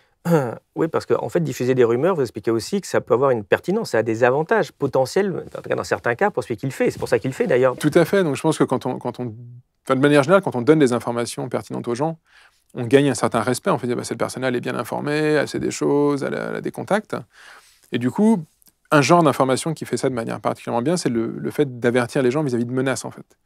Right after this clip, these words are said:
Speaker 2: Donc, imaginez, vous arrivez dans un nouvel immeuble, s'il y a quelqu'un qui vous dit, « Ah là là, le voisin du quatrième, euh, il est un peu violent, faut faire attention. » Bah, du coup, ça va nous amener à faire confiance à cette, à la personne qui nous a transmis l'information, dire, « Voilà, elle a essayé de nous prévenir, elle est gentille, elle veut notre bien, elle, elle connaît bien la situation. »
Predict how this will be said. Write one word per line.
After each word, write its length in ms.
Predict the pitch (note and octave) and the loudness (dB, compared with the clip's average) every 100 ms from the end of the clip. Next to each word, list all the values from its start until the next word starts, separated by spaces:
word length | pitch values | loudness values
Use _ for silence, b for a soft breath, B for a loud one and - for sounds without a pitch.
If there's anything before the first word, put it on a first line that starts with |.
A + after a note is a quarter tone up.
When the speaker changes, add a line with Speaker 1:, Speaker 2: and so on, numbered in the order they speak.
| b b b b b _ | b b b b b _
Speaker 2:
Donc, 100 | C3 | -4
imaginez, 240 | B2 B2+ E3 | 2 4 6
vous 140 | D3+ | 6
arrivez 200 | B2 B2+ | 6 6
dans 120 | B2+ | 4
un 40 | A#2+ | 0
nouvel 260 | A#2 A#2 | -2 -2
immeuble, 260 | B2 D#3+ E3 | 2 4 4
s'il 140 | - | 0
y 0 | |
a 40 | C3 | -4
quelqu'un 200 | B2 D#3 | -2 -4
qui 80 | C3+ | -4
vous 60 | |
dit, « 80 | B2+ | -6
Ah 140 | D3 D3 | -2 -2
là 120 | C3+ | 0
là, 180 | D3 D#3 | 0 2
le 80 | C#3 | 2
voisin 240 | C3 C#3 | 2 0
du 80 | B2 | -2
quatrième, 760 | A#2+ - B2+ D3 D3 D3+ C#3+ | 0 0 2 2 4 2 2
euh, 80 | B2 | 0
il 80 | B2+ | 0
est 40 | |
un 80 | B2 | -2
peu 120 | C3+ | -6
violent, 320 | C#3 C3 D#3 D3 | -4 -2 0 -2
faut 120 | C3 | -4
faire 160 | B2 | -2
attention. » 400 | A#2 B2 - A3 - b b b b - | -2 -2 -6 -8 -10 b b b b -4
Bah, 60 | |
du 120 | B2 B2 | -2 0
coup, 100 | F#3 | 2
ça 140 | C#3+ | 4
va 80 | B2+ | 2
nous 160 | B2 | 2
amener 180 | B2+ C#3+ | 2 2
à 80 | C3+ | 2
faire 220 | - C3 | 2 -2
confiance 400 | - A#2+ D3 C#3+ | -2 -4 -2 -2
à 80 | A#2 | -4
cette, 180 | - - - _ | -4 -8 -10 _
à 60 | - | -8
la 80 | A2 | -4
personne 300 | A#2 - C3+ | -4 -4 -6
qui 100 | B2+ | -4
nous 60 | |
a 60 | A2+ | -6
transmis 340 | - B2 - | -4 -6 -4
l'information, 500 | A#2+ A2+ A2+ B2 - | -6 -6 -6 -4 -2
dire, « 120 | F3 G#2 | -2 0
Voilà, 300 | G#2+ C3+ D3 | 0 4 6
elle 80 | B2+ | 4
a 20 | |
essayé 200 | A#2 B2 | 0 -4
de 40 | |
nous 80 | B2+ | -6
prévenir, 480 | - A2+ C#3+ D3 C#3 | -8 -6 -4 -2 0
elle 100 | B2 | -2
est 40 | |
gentille, 340 | C3 A#2 D#3 D#3 | -4 -6 0 0
elle 80 | C3+ | 0
veut 80 | |
notre 160 | B2+ C3 | -4 -6
bien, 360 | C3 C#3 D3 C#3 | -4 0 2 2
elle, 80 | |
elle 180 | C3 C#3+ | 0 -4
connaît 240 | - C3+ C3 | -4 -4 -2
bien 160 | C3+ | -4
la 100 | C#3 | -8
situation. » 420 | - - B2+ A3+ | -8 -6 -6 -6